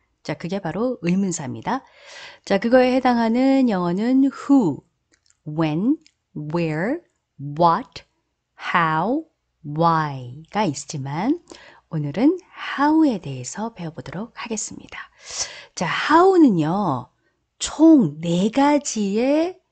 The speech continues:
다양한 표현이 있으니까요. 이 네 가지의 표현 오늘 이제 이 동영상 하나로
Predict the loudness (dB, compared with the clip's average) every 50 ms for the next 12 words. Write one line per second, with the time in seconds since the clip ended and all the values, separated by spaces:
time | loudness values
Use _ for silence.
0 | _ _ _ _ _ -20 -18 -14 -10 -8 -6 -4 -4 -4 -2 -2 -2 -2 -2 -2
1 | 0 2 4 6 6 6 4 2 -2 -2 -4 -4 -6 -8 -10 -8 -6 -4 -4 -2
2 | -4 -4 -8 -10 -14 -20 -20 -20 _ _ -6 -6 -4 -2 -2 -2 0 0 -2 -2
3 | -2 -2 -4 -4 -4 -6 -6 -6 -4 -2 -2 -2 -2 -2 -4 -4 -4 -4 -4 -6
4 | -8 -12 _ _ _ _ _ _ _ -20 -18 -16 -16 -14 -16 -16 -18 -20 _ _
5 | -10 -10 -8 -4 0 2 2 2 2 0 0 -2 -4 -2 -2 -2 -2 -2 -2 -2
6 | -2 -2 -4 -6 -10